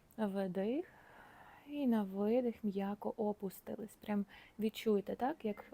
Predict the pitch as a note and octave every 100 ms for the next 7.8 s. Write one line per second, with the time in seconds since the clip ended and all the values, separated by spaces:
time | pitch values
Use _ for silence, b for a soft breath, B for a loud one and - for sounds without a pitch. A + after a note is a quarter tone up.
0 | - G3+ G#3+ G#3+ G#3 A3 B3+ - - G3+
1 | G3+ G#3+ F#3+ G3 G3 G3+ - G3 - -
2 | - B B B B B B - B3 A#3
3 | A3+ G3+ - G#3+ G#3 G3+ G3 - F3+ F#3+
4 | G3+ A#3+ D4+ D#4 D4+ - C#4 B3+ G#3+ G#3+
5 | G#3+ - A#3+ C4 - A3 G#3 G3+ G#3 G3
6 | F#3 F3+ G3 C#4 - - G#3+ - F#3+ -
7 | F3+ F3 F#3+ G3 G3 G#3 C#4